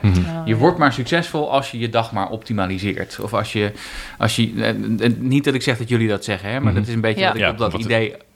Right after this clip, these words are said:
Speaker 3: eh, tegen heb. Ehm, dus dat, dat is waar ik dan altijd een beetje, ehm, nou, dan, dan, dan denk ik altijd, dat moet ik een beetje tegen, me tegen in het ver-, in het verweer stellen,
Speaker 1: Ja.
Speaker 3: zeg maar.
Speaker 1: Ja.
Speaker 3: Omdat eigenlijk is,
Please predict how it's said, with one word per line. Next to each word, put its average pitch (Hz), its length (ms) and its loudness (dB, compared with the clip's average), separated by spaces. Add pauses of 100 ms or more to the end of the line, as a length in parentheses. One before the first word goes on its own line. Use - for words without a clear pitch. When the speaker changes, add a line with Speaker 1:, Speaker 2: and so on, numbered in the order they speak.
Speaker 3:
eh, 107 60 -10 (420)
tegen 104 380 0
heb. 127 300 -2 (580)
Ehm, 104 480 4 (920)
dus 110 160 0
dat, 135 280 0
dat 135 160 2
is 139 80 2
waar 120 160 2
ik 117 60 -2
dan 120 120 0
altijd 110 260 0
een 107 80 -2
beetje, 101 360 -2
ehm, 92 220 -4 (360)
nou, 101 340 -6
dan, 110 180 0
dan, 104 220 4
dan 104 280 4
denk 107 160 6
ik - 60 -2
altijd, 101 200 2
dat 101 140 2
moet 104 160 4
ik 113 100 0
een 110 60 2
beetje 101 420 2 (480)
tegen, 104 520 2
me 107 80 4
tegen 101 260 4
in 104 60 2
het 95 100 2
ver-, 104 200 -2
in 107 120 0
het 104 120 0
verweer 101 360 0
stellen, 95 240 -2
Speaker 1:
Ja. 87 140 2
Speaker 3:
zeg 90 180 -10
maar. - 240 -6 (140)
Speaker 1:
Ja. 90 160 -2 (120)
Speaker 3:
Omdat 117 440 0 (840)
eigenlijk 127 540 0
is, 131 400 -2